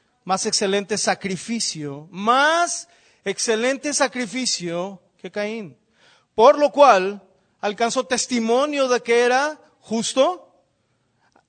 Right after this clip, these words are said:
dando Dios testimonio de sus ofrendas. Es decir, lo publicó el Señor. Miren lo que él ofreció,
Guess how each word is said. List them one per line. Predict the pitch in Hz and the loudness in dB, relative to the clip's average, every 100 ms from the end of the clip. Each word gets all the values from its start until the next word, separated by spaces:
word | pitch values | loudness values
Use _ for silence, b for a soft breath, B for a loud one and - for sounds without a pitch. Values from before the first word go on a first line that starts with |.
| _ _ | _ _
dando | 151 220 254 277 | 2 2 4 2
Dios | 254 269 269 | 2 0 0
testimonio | 269 - - 226 233 262 269 233 247 262 247 _ _ _ _ _ | -2 -4 0 0 2 2 2 2 2 0 -8 _ _ _ _ _
de | 156 151 | -14 -10
sus | 196 208 | -10 -10
ofrendas. | 180 - 208 208 156 208 | -10 -8 -8 -6 -6 -4
Es | |
decir, | 220 214 240 247 | -2 -2 -2 0
lo | 240 233 | 2 0
publicó | 226 226 220 185 254 294 | 0 -6 -6 2 4 4
el | 214 | 2
Señor. | 240 220 220 185 - b b b | -6 -6 -4 -6 -8 b b b
Miren | 214 302 320 | -4 0 2
lo | 294 | 2
que | 285 | 2
él | 294 | 2
ofreció, | 294 269 240 254 277 302 269 | 2 0 -2 2 4 6 4